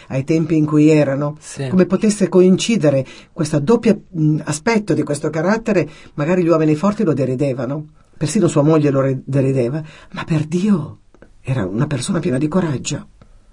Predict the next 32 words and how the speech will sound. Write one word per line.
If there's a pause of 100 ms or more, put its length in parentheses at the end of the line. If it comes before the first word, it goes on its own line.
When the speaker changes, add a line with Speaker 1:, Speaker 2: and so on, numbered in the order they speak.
(240)
Speaker 2:
Mm, (160)
vero. (680)
Speaker 1:
Bello,
eh?
Speaker 2:
Vero,
bello, (220)
sì. (320)
Speaker 1:
Bello,
io
quando
immagino
certe
cose, (220)
eh,
davanti
a
queste
cose
mi
fermo
un
attimo
e
dico,
"Ma (220)
noi
non
sappiamo
cosa
c'è
nell'anima
umana?"